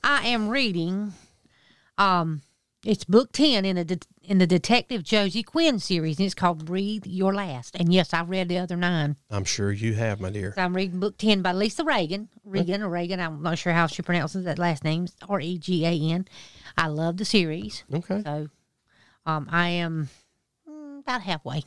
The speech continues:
Speaker 2: About halfway through?
Speaker 1: About halfway.
Speaker 2: Okay. Well, good.
Speaker 1: So, yes, I'm always reading. I love to read. And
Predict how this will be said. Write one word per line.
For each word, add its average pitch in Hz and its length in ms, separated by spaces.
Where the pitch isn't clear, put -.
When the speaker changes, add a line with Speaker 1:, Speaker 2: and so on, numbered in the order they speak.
Speaker 2:
About 113 180
halfway 117 320
through? 185 300
Speaker 1:
About 185 160
halfway. 147 320
Speaker 2:
Okay. 202 320
Well, 123 100
good. 175 280
Speaker 1:
So, 156 360
yes, 190 260
I'm 208 180
always 233 400
reading. 175 360
I 180 80
love 185 240
to 196 100
read. 180 400
And 156 240